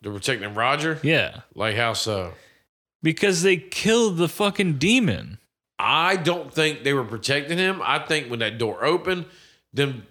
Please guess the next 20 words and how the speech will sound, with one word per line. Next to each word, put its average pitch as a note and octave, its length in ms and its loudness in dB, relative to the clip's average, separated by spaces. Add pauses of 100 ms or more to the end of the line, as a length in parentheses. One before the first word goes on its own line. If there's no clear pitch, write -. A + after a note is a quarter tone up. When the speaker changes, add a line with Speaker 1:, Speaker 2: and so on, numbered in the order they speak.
(120)
Speaker 1:
tools E3 300 2
were C#3 60 -6
just C#3 140 -4
gonna B2+ 120 -2
fly C#3+ 300 0
out C#3+ 200 0
regardless, F#3 600 2
and C#3 160 0
it C#3+ 100 2
just C3 160 -2
said, C3 160 0
"Fuck D3+ 240 0
it, D3 60 0
I'm C3+ 60 0
gonna B2+ 120 -6
kill C#3+ 140 0
this B2+ 120 -2
monster." G#2+ 400 -6 (560)
Speaker 2:
I C3+ 180 -4
guess. C#3+ 1300 -4